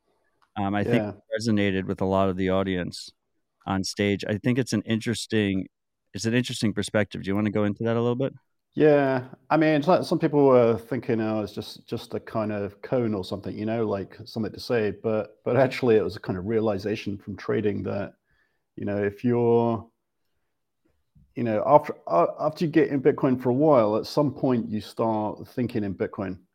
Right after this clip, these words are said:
Speaker 2: right? So you don't think about dollars. You're like, "I have this many Bitcoin, this many sats," and your objective is to get more. So you, like, reduce spending, try to get extra income streams,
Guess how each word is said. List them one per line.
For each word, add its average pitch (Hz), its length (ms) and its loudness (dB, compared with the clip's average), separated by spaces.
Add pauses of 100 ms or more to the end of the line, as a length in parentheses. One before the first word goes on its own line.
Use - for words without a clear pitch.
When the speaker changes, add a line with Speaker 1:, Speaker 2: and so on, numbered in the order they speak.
(120)
Speaker 2:
right? 104 320 -8
So - 160 -10
you 104 140 -2
don't 110 220 2
think 101 160 -6
about 98 220 -6
dollars. 98 380 -4
You're 92 80 -8
like, 113 260 -10 (1000)
"I 98 40 -4
have 110 160 -2
this 107 160 -6
many 104 160 0
Bitcoin, 101 440 -2
this 101 160 -8
many 98 120 -4
sats," - 640 -4 (100)
and 107 100 -2
your 101 140 2
objective 101 440 -2
is 95 100 -10
to 95 80 -14
get 95 180 -2
more. 110 320 2
So 98 120 -12
you, 95 60 -4
like, 107 180 -4 (120)
reduce 113 280 -4
spending, 107 760 2 (520)
try 110 120 2
to 98 40 -2
get 90 100 0
extra - 260 -4
income 107 320 0
streams, 104 840 -2